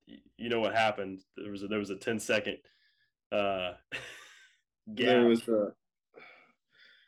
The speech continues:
Speaker 2: yeah, so as soon as we said the audio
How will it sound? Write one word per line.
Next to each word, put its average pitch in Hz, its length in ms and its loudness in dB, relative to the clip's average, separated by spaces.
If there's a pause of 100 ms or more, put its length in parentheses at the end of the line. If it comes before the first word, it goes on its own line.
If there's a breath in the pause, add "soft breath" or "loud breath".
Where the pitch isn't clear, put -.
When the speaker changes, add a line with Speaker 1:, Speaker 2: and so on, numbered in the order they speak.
(180 soft breath)
Speaker 2:
yeah, 131 280 4
so 135 240 -2
as 131 140 -10
soon 156 160 -4
as 151 80 -10
we 135 100 -8
said 123 320 -6
the 113 120 0
audio 107 600 -4